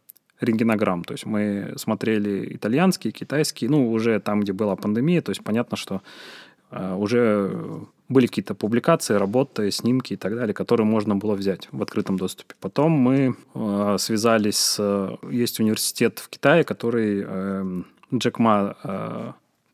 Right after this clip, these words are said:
спонсирует, помогает, и они нам выделили несколько снимков, то есть они нам прислали ряд снимков,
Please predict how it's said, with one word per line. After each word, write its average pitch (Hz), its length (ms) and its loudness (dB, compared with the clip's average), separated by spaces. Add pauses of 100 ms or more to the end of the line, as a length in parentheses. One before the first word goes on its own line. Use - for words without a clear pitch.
спонсирует, 156 640 0
помогает, 120 580 2
и 127 520 0
они 113 180 4
нам 123 180 4
выделили 117 500 2
несколько 107 420 0
снимков, 139 440 0
то - 80 -4
есть 120 120 -2
они 120 100 2
нам 110 140 2
прислали 113 480 2
ряд 101 180 0
снимков, 143 460 -2